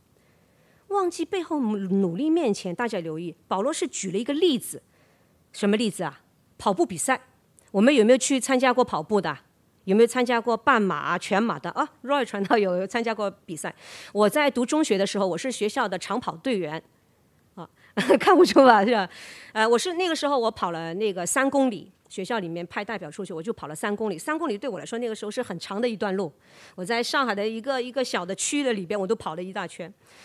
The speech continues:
那保罗用跑步，呃，比赛的例子来比喻基督徒的人生是什么？就是要忘记背后，努力面前。大家有留意，忘记和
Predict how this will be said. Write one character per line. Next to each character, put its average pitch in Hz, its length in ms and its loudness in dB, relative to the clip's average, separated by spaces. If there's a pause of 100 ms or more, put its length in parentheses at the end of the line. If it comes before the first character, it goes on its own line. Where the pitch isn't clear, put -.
(220)
那 415 220 6 (960)
保 233 200 6
罗 254 200 6
用 370 340 2 (760)
跑 226 340 2
步， 254 440 0 (240)
呃， 208 400 -2 (140)
比 254 220 4
赛 427 280 2
的 277 80 -4
例 320 160 2
子 226 160 -2
来 208 140 -2
比 226 180 -8
喻 277 120 -2
基 370 160 -4
督 381 100 -2
徒 269 140 -8
的 247 100 0
人 208 180 -2
生 311 200 -4
是 277 120 -6
什 220 140 -6
么？ 165 140 -8
就 427 200 2
是 - 140 0
要 247 120 4
忘 311 280 2
记 254 140 -6
背 269 160 0
后， 226 140 0
努 208 200 0
力 208 100 -8
面 233 280 -4
前。 147 260 -14 (380)
大 381 100 0
家 370 140 0
有 214 180 -4
留 202 160 0
意， 214 180 -6 (180)
忘 392 340 4
记 294 380 -6 (200)
和 202 400 -2